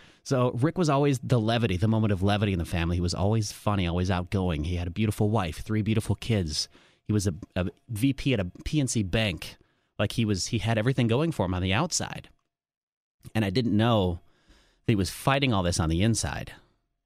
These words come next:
And knowing that about my uncle, it hit me so hard. I was like,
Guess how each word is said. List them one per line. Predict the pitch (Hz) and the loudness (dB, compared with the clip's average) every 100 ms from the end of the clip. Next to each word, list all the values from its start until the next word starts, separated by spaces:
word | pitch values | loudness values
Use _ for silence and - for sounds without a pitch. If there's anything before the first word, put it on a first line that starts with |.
| - | -2
And | 98 87 85 78 - _ _ _ | 0 0 -2 -4 -12 _ _ _
knowing | 110 110 175 180 | 0 2 2 2
that | 110 | 2
about | 101 85 | 0 0
my | 87 - | -2 0
uncle, | 98 165 82 67 - - _ _ _ _ _ _ | 0 2 0 -2 -6 -14 _ _ _ _ _ _
it | 123 - | -4 -4
hit | - - - | -6 -4 -2
me | |
so | 107 - 135 | -2 0 0
hard. | - 110 107 | 0 0 0
I | 85 | 0
was | 90 85 | 0 -2
like, | 80 | -4